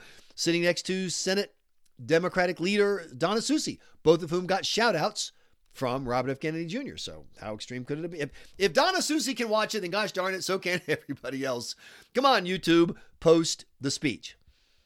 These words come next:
Now, before we get to Jeb Bradley, what about the Republican side? And if you're one of the, uh, folks in the national media who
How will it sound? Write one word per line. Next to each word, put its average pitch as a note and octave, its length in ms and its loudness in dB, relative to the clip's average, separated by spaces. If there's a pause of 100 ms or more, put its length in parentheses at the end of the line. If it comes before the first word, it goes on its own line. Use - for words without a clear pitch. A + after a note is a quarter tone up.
(120)
Now, D#3+ 140 0
before A3+ 240 0
we C4+ 40 2
get A#3 140 -2
to G#3 140 -2
Jeb E3 260 2
Bradley, D3+ 460 0
what C3+ 260 2
about F#3 320 -2
the C3+ 80 -4
Republican B2+ 640 -6
side? D#2+ 400 -8 (1300)
And B2+ 220 -4
if - 160 -8
you're F#3+ 100 2
one G3+ 160 0
of F#3+ 100 -2
the, D#3+ 240 0
uh, C3 40 0
folks D#3 320 -2
in C3 60 -6
the B2 80 -4
national C3 360 -4
media C#3 300 0
who C3+ 200 -6